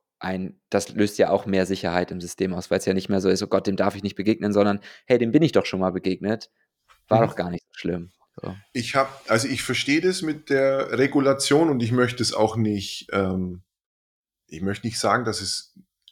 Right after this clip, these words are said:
Speaker 2: gar nicht sein kann oder dass es nicht funktioniert. Ich merk nur, und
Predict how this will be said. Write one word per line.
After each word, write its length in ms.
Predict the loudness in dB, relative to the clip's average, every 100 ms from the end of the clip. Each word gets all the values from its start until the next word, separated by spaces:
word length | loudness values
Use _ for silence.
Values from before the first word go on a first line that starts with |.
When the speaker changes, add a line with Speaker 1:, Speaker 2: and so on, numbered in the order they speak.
| _
Speaker 2:
gar 220 | -4 0 0
nicht 240 | -2 -4
sein 300 | -2 -2 -2
kann 260 | -2 -4 -2
oder 160 | -2
dass 180 | -2 -2
es 120 | -2
nicht 180 | -4 -4
funktioniert. 840 | -4 -4 -4 -2 -2 -2 -4 -12 _ _ _ _ _ _ _ _ _ _ _ _ _
Ich 220 | -4 -2 2
merk 440 | 4 4 4 2
nur, 540 | 2 4 4 2 -6 _ _ _ _ _ _ _ _ _ _ _ _ _ _ _ _ _ _ _ _ _ _ 0
und 300 | 2 2 -2